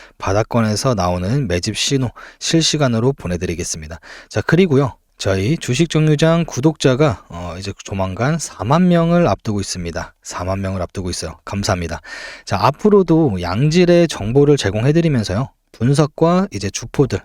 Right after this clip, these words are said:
아까 세력들의 매집 신호, 바닥권에서 뜬 거 확인하셨죠? 그런 매집 시기를 근거로 제가 좋은 타점 또한 매일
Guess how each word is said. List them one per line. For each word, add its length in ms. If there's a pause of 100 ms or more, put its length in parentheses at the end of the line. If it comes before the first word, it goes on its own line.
아까 240
세력들의 560
매집 300
신호, 260 (120)
바닥권에서 580
뜬 120
거 100
확인하셨죠? 640 (500)
그런 320
매집 320
시기를 520
근거로 680 (320)
제가 420
좋은 380
타점 400
또한 360
매일 320